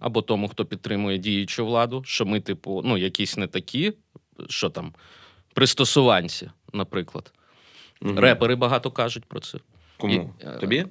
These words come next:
Speaker 1: ну, мені, та, щось прилітає, щось за спиною, ну, як в нас люблять, ти, типу,
Speaker 2: Мгм.
Speaker 1: за-, ну, ти ж дізнаєшся, хтось прямо каже, ну, то,
Speaker 2: Мгм.
Speaker 1: спасибі і на тому. Але в мене виникає питання. Щось я від тебе,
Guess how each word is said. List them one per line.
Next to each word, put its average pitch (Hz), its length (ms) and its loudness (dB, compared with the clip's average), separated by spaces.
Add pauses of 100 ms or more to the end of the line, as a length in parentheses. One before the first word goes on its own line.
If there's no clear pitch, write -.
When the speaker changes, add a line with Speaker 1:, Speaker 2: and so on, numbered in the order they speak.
(140)
Speaker 1:
ну, 262 160 6
мені, 240 320 8
та, 139 200 6
щось 135 200 2
прилітає, 156 500 4
щось 120 200 4
за 101 120 0
спиною, 226 480 4
ну, 147 120 4
як 127 220 0
в - 20 0
нас 120 200 0
люблять, 107 280 -2 (100)
ти, 107 100 -6
типу, - 200 -8
Speaker 2:
Мгм. 113 140 2
Speaker 1:
за-, 117 160 0
ну, 120 120 0
ти 101 120 -8
ж 98 80 -6
дізнаєшся, 107 580 0
хтось - 240 0
прямо 107 340 2
каже, 87 360 -6
ну, 85 180 -10
то, - 140 -18 (920)
Speaker 2:
Мгм. 98 120 -2
Speaker 1:
спасибі 87 580 -4
і 87 80 -6
на 90 120 -6
тому. 87 300 -8 (540)
Але 131 440 6 (320)
в 113 120 -4
мене 143 260 4
виникає 143 480 2
питання. 101 520 -4
Щось 214 400 4
я 156 140 8
від 120 260 0
тебе, 160 460 4